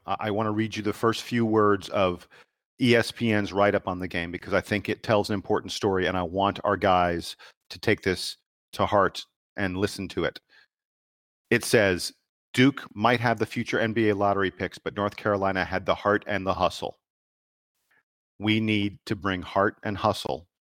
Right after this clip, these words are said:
back into these games. That's gonna be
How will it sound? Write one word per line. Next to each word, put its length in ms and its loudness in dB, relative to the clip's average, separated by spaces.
back 460 0
into 320 -4
these 280 -4
games. 540 -8
That's 360 0
gonna 220 0
be 420 -6